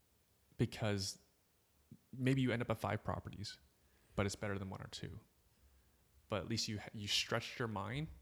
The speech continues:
to reach further, 'cause you, that's the first step. You have to reach further in order to get anywhere, right?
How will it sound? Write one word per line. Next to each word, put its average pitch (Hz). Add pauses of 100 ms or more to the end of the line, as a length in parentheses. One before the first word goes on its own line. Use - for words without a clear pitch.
(120)
to -
reach 104
further, 147 (640)
'cause 107
you, 107
that's 113
the 123
first 120
step. - (160)
You 113
have 117
to 98
reach 110
further 95 (320)
in 104
order 98
to 95
get 95
anywhere, 95 (960)
right? 104